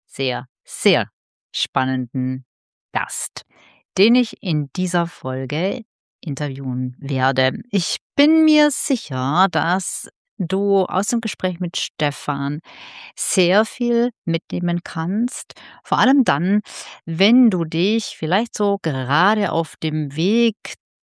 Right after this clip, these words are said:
mm, zu einer Karriereveränderung befindest, vielleicht dich noch nicht ganz traust, den Schritt zu gehen, vielleicht aber auch schon tatsächlich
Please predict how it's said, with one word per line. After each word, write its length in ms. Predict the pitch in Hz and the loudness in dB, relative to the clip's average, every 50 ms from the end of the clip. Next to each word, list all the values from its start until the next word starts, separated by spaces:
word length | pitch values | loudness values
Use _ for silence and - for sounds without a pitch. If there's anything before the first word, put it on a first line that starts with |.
| _ _ - | _ _ -12
mm, 540 | - 139 185 185 180 180 175 175 175 175 170 - | -8 -6 -4 -2 0 0 0 0 0 0 -2 -4
zu 300 | - - - - 226 - | -6 -6 -2 0 0 0
einer 340 | - 185 180 180 185 180 170 | 2 2 2 2 2 0 0
Karriereveränderung 1800 | - - 175 170 165 151 160 170 170 170 165 165 156 - 170 160 - - - 208 226 240 240 233 226 208 196 196 202 202 202 202 202 202 196 180 | -2 -2 -2 -2 -2 0 0 0 0 0 0 -2 -4 -4 -6 -6 -6 -2 0 2 4 4 4 4 2 2 2 0 2 2 2 0 0 0 -2 -4
befindest, 1300 | - - - - - - - - 233 240 240 240 233 226 214 214 208 208 208 208 214 - - - - - - - - - - _ | -6 -10 -12 -12 -14 -8 -2 0 2 4 4 4 4 4 2 2 0 0 0 -2 -2 -4 -8 -12 -14 -18 -18 -18 -20 -20 -14 _
vielleicht 760 | - 180 175 170 165 170 190 208 226 247 240 - - - - _ - - - - - - _ _ _ - - | -2 0 2 4 4 2 4 2 2 2 0 -2 -6 -14 -20 _ -20 -20 -20 -20 -20 -20 _ _ _ 0 2
dich 320 | 233 240 247 233 - - | 4 4 4 2 0 -2
noch 160 | 190 180 170 | -2 -2 0
nicht 340 | 165 196 196 180 - - - _ _ - | 0 0 0 -2 -4 -10 -20 _ _ -2
ganz 460 | - 151 151 151 151 139 - - - - _ - | 0 0 0 0 -2 -6 -6 -8 -10 -12 _ -16
traust, 880 | - - - - - 160 165 180 190 202 214 220 208 - - - - - | -14 -14 -8 -2 2 2 2 4 2 0 0 -2 -2 -6 -8 -10 -6 -2
den 120 | - 175 175 | 0 0 0
Schritt 280 | 175 - 202 - - | 0 -2 -4 -4 -2
zu 100 | - 233 | -4 -2
gehen, 320 | - - 226 226 226 233 233 - - - - - | 0 0 0 2 2 2 0 0 -4 -12 -10 -8
vielleicht 720 | - - 233 226 220 226 240 269 330 339 302 - - - | -2 2 4 4 6 4 4 4 4 4 2 2 -2 -4
aber 320 | - 156 165 156 143 139 | -2 0 -2 -2 -2 0
auch 300 | 165 170 185 196 214 208 | 0 0 2 2 0 0
schon 440 | - - - - 196 190 202 208 202 | -4 -6 -2 0 0 2 2 2 0
tatsächlich 840 | - 175 170 170 - - - 175 175 175 175 170 170 170 170 - - | 0 -2 -4 -4 -4 -2 0 0 0 2 0 0 0 0 -2 -6 -10